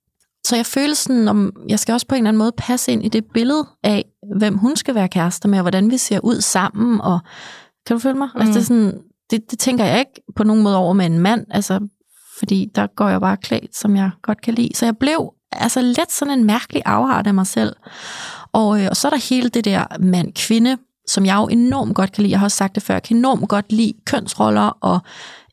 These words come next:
Speaker 1: ikke når det bliver brugt på en dårlig måde. Altså ikke når det bliver brugt til, at mænd skal have mere i løn, eller kvinder skal stå i køkkenet. Jeg hader det. Men jeg kan godt lide følelsen af, at manden åbner døren, og kvinden, altså, har en kjole på. Det kan jeg bare godt lide.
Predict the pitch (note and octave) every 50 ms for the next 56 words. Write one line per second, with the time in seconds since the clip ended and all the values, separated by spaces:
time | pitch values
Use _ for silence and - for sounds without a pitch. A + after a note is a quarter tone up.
0 | _ A3 C4 C#4+ E4 D4 B3 G#3+ G#3+ G3+ G3+ F#3+ F#3 - - G3+ A3 - - G#3+
1 | F#3+ F3+ - G3+ F#3+ G3 G#3+ A#3 G#3+ G#3 E3+ D#3 E3 E3+ E3 E3 - - _ -
2 | F3 F#3 F#3 - - - G#3+ A3+ A#3 G3+ F#3+ G3 F3+ - - F#3+ G3+ - - G3
3 | F#3+ F#3 F3+ - - - G3 F#3 F3 F3+ F#3+ F#3 F3 E3+ F3 F3+ - E3 - D3+
4 | F3+ - F#3 F3+ F#3 F#3+ - - F#3 F#3 - - F#3+ E3+ - - - F3 E3+ -
5 | E3+ - - - - - - - - - - - - - - E3+ - G3 G3 F#3+
6 | G#3+ A#3 A#3 - E3 - _ _ _ _ _ - - - - - - - - A3+
7 | A3+ G#3+ G#3 - G3+ - _ - C#4 C#4 - _ A#3+ B3+ A#3 A3 - - A3 A3
8 | G#3+ G#3 A3 - G#3 G3+ G3 F#3+ - - - - F#3+ - F#3+ G3 G3 G3 G3+ G3
9 | F3+ F3 - F#3 F3+ - F3+ E3+ - - - F3+ F3 F3 F#3 A3+ - - - -
10 | - - - - - G#3 G3 G3 G3+ G3+ G3+ G3 F#3+ - _ _ _ _ _ _
11 | _ _ _ - F#3 F#3 - - E3 F3 - - F#3 F#3 F3 F3 - G3 F#3+ F#3+
12 | G3 F#3+ - F#3+ F3 - G#3+ - C#4+ C#4 C#4 C#4+ - C#4+ - D4+ D#4 D4+ B3 A#3